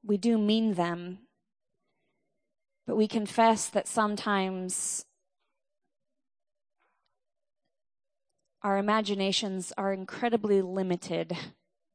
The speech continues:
as to the kind of transformation that you want to offer us.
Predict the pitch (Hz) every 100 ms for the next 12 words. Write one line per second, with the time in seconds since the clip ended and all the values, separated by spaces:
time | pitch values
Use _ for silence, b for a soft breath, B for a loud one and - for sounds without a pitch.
0 | _ _ _ _ _ _ _ _ - 185
1 | 180 214 185 - 202 202 196 175 - 196
2 | 190 - 190 180 180 190 175 175 - 180
3 | 175 170 - - - - - - 185 -
4 | -